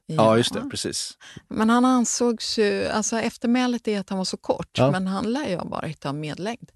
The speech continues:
Speaker 3: Jaha, det var, det är så?
Speaker 2: Ja.
Speaker 3: Ja, okej.
Speaker 1: Ja, det är bara ett bygge, liksom,
Speaker 2: Ja.
Speaker 1: det där.
Speaker 3: Han var, han var inte down och DeVito, liksom, en och femtio,
Speaker 2: Nej.
Speaker 3: liksom?
Speaker 2: Nej, nej,
Speaker 3: Nej.
Speaker 2: en och sjuttio,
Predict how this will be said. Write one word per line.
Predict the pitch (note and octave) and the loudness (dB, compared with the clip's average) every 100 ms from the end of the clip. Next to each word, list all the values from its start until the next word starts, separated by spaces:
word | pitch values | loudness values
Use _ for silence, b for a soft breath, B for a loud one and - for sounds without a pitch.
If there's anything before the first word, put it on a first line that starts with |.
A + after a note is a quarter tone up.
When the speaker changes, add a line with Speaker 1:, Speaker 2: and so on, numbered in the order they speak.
| - | 2
Speaker 3:
Jaha, | B2 C3+ | 4 4
det | C3 D#3 | 4 4
var, | E3+ - | 4 2
det | C3 | 2
är | E3 | 2
så? | F2 - | 2 -2
Speaker 2:
Ja. | E3+ E3 F#3 C4+ - | 0 0 -2 -10 -8
Speaker 3:
Ja, | G#2 C#3+ | -4 -4
okej. | - C#3 | -2 0
Speaker 1:
Ja, | A#2+ | 0
det | |
är | B2 | 2
bara | A2 | -2
ett | |
bygge, | G#2 B2 G2+ A2+ G#2 | 0 -2 0 -2 -2
liksom, | - - G3 | -4 -6 -4
Speaker 2:
Ja. | - | -2
Speaker 1:
det | E2 | -4
där. | E2 E2 | -4 2
Speaker 3:
Han | A#2+ | 6
var, | B2 B2 | 6 6
han | C3 | 6
var | C3 | 4
inte | B2+ | 6
down | C#3 C3+ A#2+ | 6 8 8
och | |
DeVito, | A2+ A#2 G#2+ - G2+ | 6 4 2 2 2
liksom, | G2 - G2 F#2 F2+ - | 2 0 -2 -2 -6 -2
en | G#2 | 0
och | |
femtio, | - A#2+ G2 - | 4 4 2 -2
Speaker 2:
Nej. | |
Speaker 3:
liksom? | - G2+ | -2 -2
Speaker 2:
Nej, | - - - | -2 -6 -2
nej, | - | 2
Speaker 3:
Nej. | B2+ F3+ | 2 2
Speaker 2:
en | B3+ B3 A#3 | 0 0 -4
och | G#3+ | -8
sjuttio, | - E3+ - D3 | -8 -8 -6 -8